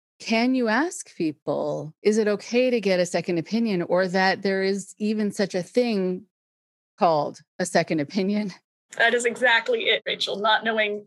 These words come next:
Speaker 2: any of the possibilities, not knowing anything about the framework limits what you could ask. You don't know what you don't know. And they don't know you know nothing. They don't even understand how nothing you can possibly know.
Speaker 1: Right. And I think when you leave, when y-,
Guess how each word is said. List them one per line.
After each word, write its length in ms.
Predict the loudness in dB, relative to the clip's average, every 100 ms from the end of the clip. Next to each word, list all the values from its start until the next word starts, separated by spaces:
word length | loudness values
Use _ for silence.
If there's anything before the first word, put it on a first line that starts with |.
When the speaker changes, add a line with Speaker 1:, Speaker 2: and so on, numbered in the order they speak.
| -6
Speaker 2:
any 200 | -4 -4
of 60 |
the 80 | -4
possibilities, 720 | -6 -6 -6 -4 -4 -4 -4
not 160 | -2 0
knowing 240 | -2 -2
anything 320 | -4 -4 -4
about 200 | -2 -4
the 120 | -4 -6
framework 400 | -4 0 -2 0
limits 320 | -2 -2 0
what 140 | -2
you 60 | -2
could 160 | -8 -4 -2 -2
ask. 180 | -8 -12
You 120 | -4
don't 260 | -2 -2 -2
know 200 | -2 0
what 240 | -2 -4
you 60 | -4
don't 220 | -4 -2
know. 300 | -2 -2 -4 -14 _ _ -10
And 140 | -6 -2
they 100 | -2
don't 180 | -2
know 100 | -2
you 200 | -2 -2
know 120 | -2 0
nothing. 440 | -2 -4 -12 -14 _ -6
They 80 |
don't 160 | -4 -2
even 180 | -2 -4
understand 600 | -4 -6 -6 -4 -4 -4
how 120 | -6
nothing 480 | -4 -6 -6 -8 -8
you 120 | -12
can 200 | -14 -16 -8
possibly 500 | -2 -2 -2 -6 -6
know. 400 | 0 0 0 -4 -10 _ 0
Speaker 1:
Right. 360 | 4 4 2 0
And 180 | 2 2
I 120 | 2
think 240 | 2 0 0
when 340 | 0 0 0
you 160 | 0 0
leave, 260 | 0 0
when 320 | 0 2 0
y-, 100 | -2